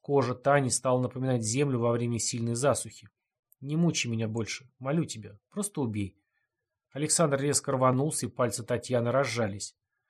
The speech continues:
«Когда кто-то жалуется на жизнь, я всегда вспоминаю одну притчу. Скорее всего, ты ее не слышала», сказал он. Саша помолчал, ожидая от Тани ответа,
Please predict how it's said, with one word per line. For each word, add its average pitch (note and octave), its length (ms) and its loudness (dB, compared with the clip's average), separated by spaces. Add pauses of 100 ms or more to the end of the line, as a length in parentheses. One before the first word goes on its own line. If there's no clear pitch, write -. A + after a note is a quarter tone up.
(160)
«Когда C#3 300 4
кто-то C#3+ 340 -4
жалуется B2+ 580 4
на B2 140 2
жизнь, B2+ 320 0
я A2+ 140 -2
всегда A#2 340 0
вспоминаю A#2+ 520 2
одну C3 180 0
притчу. E3 520 -4 (360)
Скорее B2 400 0
всего, A#2+ 300 2
ты B2 160 -6
ее A#2+ 140 0
не C3 140 -2
слышала», A2 540 -6
сказал A2 460 -6
он. G2+ 160 -12 (560)
Саша - 280 0
помолчал, A#2 680 0
ожидая A2+ 420 0
от - 120 -12
Тани A#2 240 0
ответа, C3+ 460 -4